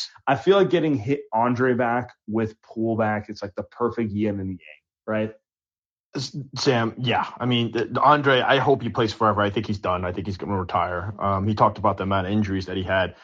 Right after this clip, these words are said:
Speaker 2: Uh, but Jesus, he's perfect for this team. Just the amount of mistakes that he,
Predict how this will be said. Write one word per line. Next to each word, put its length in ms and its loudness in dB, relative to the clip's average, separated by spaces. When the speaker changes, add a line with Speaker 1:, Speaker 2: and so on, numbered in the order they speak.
Speaker 2:
Uh, 300 2
but 180 0
Jesus, 460 -2
he's 180 -4
perfect 380 -4
for 80 -4
this 160 -4
team. 260 -4
Just 220 -2
the 60 6
amount 360 6
of 140 -2
mistakes 400 -2
that 140 -2
he, 220 -2